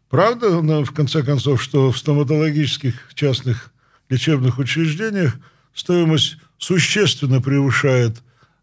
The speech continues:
э, стоимость, э, стоматологических процедур, э, работ стоматологических в государ-, муниципальных лечебных учреждениях? Я, откровенно говоря, скажу, что не обладаю вот таким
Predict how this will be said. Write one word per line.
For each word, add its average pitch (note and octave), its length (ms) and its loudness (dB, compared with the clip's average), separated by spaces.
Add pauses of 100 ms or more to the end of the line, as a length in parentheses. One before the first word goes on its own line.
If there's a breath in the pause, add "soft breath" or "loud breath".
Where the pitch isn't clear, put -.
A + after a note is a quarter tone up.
э, A#2+ 420 2
стоимость, C3 800 0
э, A#2+ 460 2
стоматологических C3 1080 -2 (480 soft breath)
процедур, C3+ 640 0 (140)
э, A#2 420 2 (100)
работ C3 460 2
стоматологических D3+ 880 -2 (300 loud breath)
в A#2+ 80 -10
государ-, E3 500 0
муниципальных E3+ 840 0
лечебных A2+ 460 -2
учреждениях? A#2+ 480 -2 (240 loud breath)
Я, D3 140 4
откровенно D3+ 440 0
говоря, D3 360 2
скажу, C#3+ 320 -2
что C#3 220 -4
не C3+ 440 2
обладаю F3+ 580 2
вот B2+ 180 -2
таким B2+ 380 -2